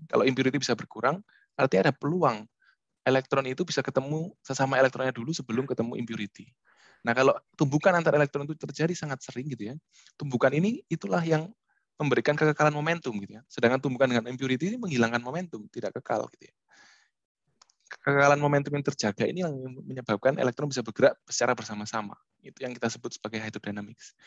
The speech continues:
Intinya elektron bisa bergerak bersama-sama secara kolektif instead of bergerak secara, eh, individual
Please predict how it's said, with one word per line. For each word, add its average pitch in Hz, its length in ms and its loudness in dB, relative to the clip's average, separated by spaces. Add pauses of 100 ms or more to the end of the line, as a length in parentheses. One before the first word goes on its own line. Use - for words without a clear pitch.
(360)
Intinya 120 340 4 (220)
elektron 123 240 4
bisa 131 160 -2
bergerak 110 260 2
bersama-sama 107 640 -4
secara 120 240 0
kolektif - 420 0 (540)
instead 131 340 0
of 135 220 0
bergerak 107 320 0
secara, 110 400 2 (260)
eh, 110 220 -2
individual 104 580 -6